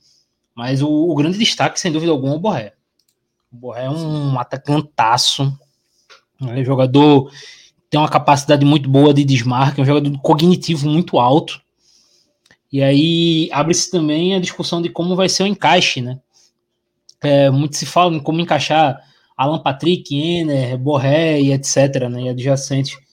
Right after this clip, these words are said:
Speaker 1: É, o meu palpite inicial é que o Kudê vai tentar defender com três no meio campo. E aí ele vai deixar Alan Patrick, Borré e, a,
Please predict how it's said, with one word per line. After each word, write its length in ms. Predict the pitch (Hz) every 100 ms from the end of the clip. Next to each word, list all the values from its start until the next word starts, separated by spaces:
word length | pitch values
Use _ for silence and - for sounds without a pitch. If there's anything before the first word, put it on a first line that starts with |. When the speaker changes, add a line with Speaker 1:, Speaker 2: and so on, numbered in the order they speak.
| _ _ _ _ _ _ _ -
Speaker 1:
É, 420 | 143 143 139 -
o 80 | 156
meu 220 | 156 233
palpite 840 | 233 190 - 156 220 214 - 127 110 _
inicial 840 | - 147 151 143 139 123 131 175 135 - _ _ _ _ _ _ _ _ _ _ _ _ _ _ _ _
é 100 | 147
que 140 | 143 185
o 40 |
Kudê 300 | 185 170 165
vai 140 | 175 180
tentar 260 | 180 175
defender 400 | 165 170 175 165
com 160 | 170 214
três 420 | 214 143 143 135 127
no 100 | 123
meio 220 | 127 123
campo. 380 | 120 113 110 _ _ _ _ _ _ _ - _
E 80 | 135
aí 380 | 135 135 147 160
ele 160 | 165
vai 160 | 147 156
deixar 720 | 156 - 151 147 135 123 - _ _
Alan 220 | 127 143
Patrick, 500 | 139 165 165 190 190
Borré 640 | 165 165 143 147 160 165 165 _ _ _
e, 400 | - 151 156 156 165
a, 300 | 170 151